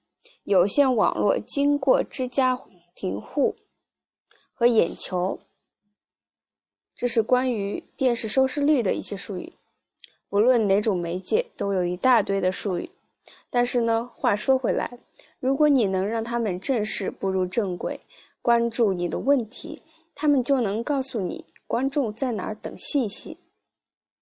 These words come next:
而且像调研部主任一样，如果你能让他们目标明确，最后他们的一席话会激发你的灵感，使你获得洞察消费者的真知灼见，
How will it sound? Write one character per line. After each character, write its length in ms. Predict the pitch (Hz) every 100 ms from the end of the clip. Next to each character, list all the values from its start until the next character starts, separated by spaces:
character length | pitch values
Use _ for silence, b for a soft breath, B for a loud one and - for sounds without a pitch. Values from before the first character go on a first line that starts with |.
| _ _ _ _ _ _ _ _ _ _ _ 190
而 160 | 208
且 280 | 233 226 -
像 260 | - 233 214
调 240 | 247 233
研 200 | 214 226
部 180 | 247 240
主 220 | 233 -
任 200 | 233 240
一 140 | 190 180
样， 240 | 185 - b b b
如 180 | 247 269
果 160 | 285 285
你 180 | 254
能 180 | 202 202
让 200 | 220 240
他 140 | 247 254
们 160 | 220
目 220 | 185 247
标 200 | 226 254
明 240 | 247 190 -
确， 320 | - 277 - _ b b b
最 200 | - 226
后 280 | 220 208 - B B
他 180 | - 302
们 140 | 269
的 100 | 208
一 160 | 233 240
席 240 | - 196
话 300 | 202 254 -
会 200 | _ 226
激 260 | 214 - 269
发 240 | 262 285 285
你 160 | 202
的 140 | 180 175
灵 300 | 170 185 254
感， 180 | - - _ _ b b b
使 260 | - - 240
你 140 | 220
获 280 | 202 - 226
得 180 | 190 185
洞 260 | 262 247
察 380 | 202 214 196 208 - _ _
消 300 | - 302 320
费 160 | 311
者 160 | 233 -
的 160 | - - _ _
真 260 | 269 277
知 240 | 277 294 285
灼 240 | - -
见， 300 | 202 262 -